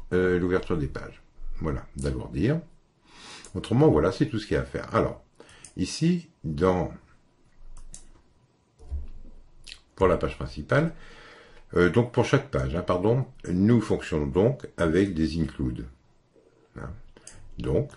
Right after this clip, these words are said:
ce que nous retrouvons dans le répertoire inc. Hein. Euh, la différence entre l'index et toutes les autres pages, c'est que nous avons donc le,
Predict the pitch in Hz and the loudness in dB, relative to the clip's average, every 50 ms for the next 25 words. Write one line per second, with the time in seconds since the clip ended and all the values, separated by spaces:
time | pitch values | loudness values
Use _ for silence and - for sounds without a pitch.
0 | - - - - _ _ _ _ _ _ _ _ - - - - 76 69 67 67 | -20 -20 -20 -20 _ _ _ _ _ _ _ _ -20 -20 -6 -4 -2 -2 -2 -2
1 | 65 - 76 71 71 101 113 107 82 67 71 76 73 - 85 - - - 90 82 | -4 -6 -6 -2 -2 0 2 2 2 2 0 -2 -2 -4 -8 -8 -6 -4 -4 -4
2 | 80 - - 78 73 73 71 - - _ _ - - - 65 110 - - - - | -4 -6 -8 -8 -8 -8 -10 -12 -18 _ _ -20 -14 -12 -12 -12 -12 -14 -20 -20
3 | - - - - - - - _ _ _ 82 78 78 80 80 80 80 78 78 87 | -20 -20 -20 -20 -20 -20 -20 _ _ _ 2 4 6 6 6 6 6 4 6 4
4 | 95 95 104 101 - - 107 104 104 98 - - 82 76 - - - 78 78 76 | 4 4 2 -2 -2 0 2 4 4 2 0 -4 -8 -8 -6 -2 0 2 2 4
5 | 73 - - - - 82 82 90 90 87 80 85 82 78 71 - - - - - | 2 0 -2 -6 -4 -2 0 2 2 2 4 4 4 4 2 0 -6 -14 -14 -12
6 | - - 85 76 69 65 - - - - - 143 143 139 - 101 80 76 80 - | -6 -2 -2 0 -2 -2 -6 -10 -18 -2 0 0 2 4 2 2 2 0 -4 -4
7 | - 71 - - 71 73 78 92 110 113 143 147 - - _ _ _ _ _ _ | -6 -8 -6 -4 -4 -2 0 0 -2 -2 -6 -10 -10 -16 _ _ _ _ _ _
8 | - - - - 92 78 - 80 78 76 78 76 71 71 76 69 69 82 95 110 | -20 -20 -6 -4 -4 -2 2 2 2 2 2 0 2 2 2 2 2 0 0 0
9 | 123 117 - - - - 85 69 85 87 98 98 - 80 76 73 73 73 73 71 | 0 -2 -4 -8 -10 -8 -6 -2 -2 -2 -2 -2 0 0 2 2 4 4 4 4
10 | 71 71 69 69 67 | 4 2 2 2 2